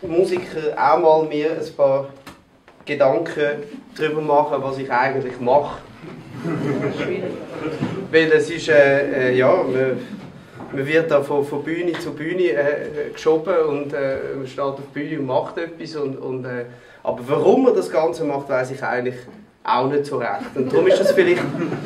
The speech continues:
ein, äh, ein Weg, um, um das herauszufinden. Ganz kurz über meine Biografie. Ich habe Geige studiert, äh, an der Jazzschule Bern. Äh, und nachher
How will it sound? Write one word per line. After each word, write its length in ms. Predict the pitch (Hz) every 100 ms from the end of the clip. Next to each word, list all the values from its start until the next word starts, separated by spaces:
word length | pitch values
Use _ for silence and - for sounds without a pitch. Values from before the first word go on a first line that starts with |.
| - 165 -
ein, 220 | 151 147 143
äh, 520 | 147 135 135 135 139 135 127 127 127 131
ein 120 | 135
Weg, 380 | 131 147 160 -
um, 180 | 151 139 -
um 140 | 156 139
das 180 | 131 -
herauszufinden. 840 | 156 160 175 151 123 110 113 107 - - - - - - - - -
Ganz 300 | 139 151 160
kurz 240 | 175 165 165
über 120 | 147
meine 200 | 147 143
Biografie. 640 | 143 143 135 147 196 202
Ich 100 | 180
habe 240 | 147 139 131 - - - _ -
Geige 200 | 185 196
studiert, 580 | 196 170 147 151 170 170 - - -
äh, 380 | - 135 131 131
an 200 | 117 131
der 300 | 131 123 123 123 -
Jazzschule 520 | 139 147 - 156 135
Bern. 440 | 127 127 180 233 233 - - _ _ - _ _ _
Äh, 440 | 143 135 135 139 139
und 200 | 143 135
nachher 680 | 139 143 147 135 135 139